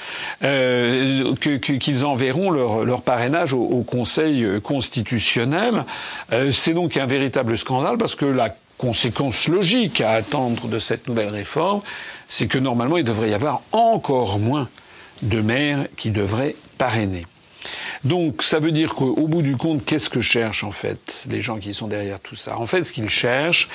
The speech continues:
c'est de ne plus avoir que trois candidats. Le candidat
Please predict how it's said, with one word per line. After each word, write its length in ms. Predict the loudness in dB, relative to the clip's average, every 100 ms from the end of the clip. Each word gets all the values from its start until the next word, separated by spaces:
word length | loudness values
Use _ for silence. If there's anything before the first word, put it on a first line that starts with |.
| -14 -14 -18 -18 -14 -14 -10
c'est 180 | 0 2
de 120 | 2
ne 100 | 2
plus 220 | 0 0
avoir 360 | 2 2 0 -2
que 120 | -4
trois 380 | -2 0 0 0
candidats. 580 | 0 -2 -2 -4 -8 -16 -20 -12
Le 200 | -2 0
candidat 680 | 2 0 2 2 0 0 -2